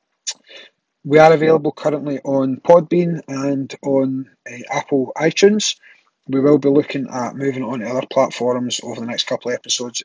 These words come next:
as well. Uh, any questions or comments, just please, please get in touch. As I say, this is an ongoing thing,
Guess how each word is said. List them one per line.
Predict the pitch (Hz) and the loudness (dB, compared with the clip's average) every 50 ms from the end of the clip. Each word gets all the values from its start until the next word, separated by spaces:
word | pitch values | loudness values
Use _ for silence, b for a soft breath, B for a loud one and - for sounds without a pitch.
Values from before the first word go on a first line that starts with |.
| - | -12
as | 127 - - | -12 -10 -4
well. | 127 165 165 170 175 170 B B B B B B B B B B B _ - | 0 2 2 2 0 -2 B B B B B B B B B B B _ -12
Uh, | 123 113 107 107 110 107 104 101 - - _ _ _ _ _ _ 175 | -8 -6 -4 -4 -4 -4 -6 -8 -10 -12 _ _ _ _ _ _ 0
any | 175 175 165 | 0 0 2
questions | - 175 170 156 - 160 143 | 4 4 4 4 4 2 0
or | 143 | -2
comments, | - - - 170 165 170 170 175 165 - - | 2 6 6 6 6 6 4 0 0 -4 -4
just | - 165 - - - _ | -4 -4 -4 -6 -8 _
please, | - - 175 170 170 170 - | -6 -4 -2 0 0 0 -2
please | - - - 160 160 143 | -2 -2 -2 0 0 0
get | - 160 147 - | 2 0 0 0
in | - | -2
touch. | - - - - - - - - - | 2 4 4 4 4 2 -4 -8 -6
As | 127 | -8
I | 135 131 | -6 -4
say, | - - 151 147 139 | -2 0 0 0 2
this | 135 151 - - - - | 2 2 2 2 0 -2
is | 147 139 139 139 - - | -2 -2 -2 0 0 0
an | - 143 143 | 0 0 0
ongoing | 147 147 143 139 151 156 160 151 | 0 0 0 2 2 2 0 0
thing, | - - 160 160 156 147 | -2 -2 0 0 -2 -4